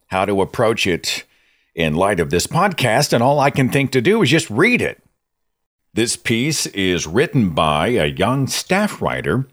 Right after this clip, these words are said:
at The Atlantic. Her name is Caitlin Tiffany. She covers technology and the culture. The article is called, "That's It, You're Dead to Me." And it says this.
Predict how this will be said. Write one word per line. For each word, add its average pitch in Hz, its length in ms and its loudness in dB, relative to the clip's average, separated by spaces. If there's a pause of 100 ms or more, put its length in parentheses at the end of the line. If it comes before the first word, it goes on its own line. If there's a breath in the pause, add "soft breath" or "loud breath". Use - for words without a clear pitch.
(120)
at 71 260 -2
The 78 160 0
Atlantic. 78 540 -2
Her 73 80 -10
name 73 240 -2
is 71 160 -4
Caitlin 92 640 -4 (300 soft breath)
Tiffany. 110 500 0
She 76 220 -8
covers 76 560 -2
technology 170 1040 0
and 160 460 0 (120)
the 127 160 0
culture. 202 760 0 (500)
The 127 160 0
article 190 500 2
is 156 140 -2
called, 170 460 2 (180 loud breath)
"That's 147 440 0
It, 135 380 0 (300 soft breath)
You're 151 360 0
Dead 113 580 -2
to 120 120 0
Me." 76 360 -4 (680)
And 80 140 0
it 98 160 0
says 90 340 0
this. - 580 -4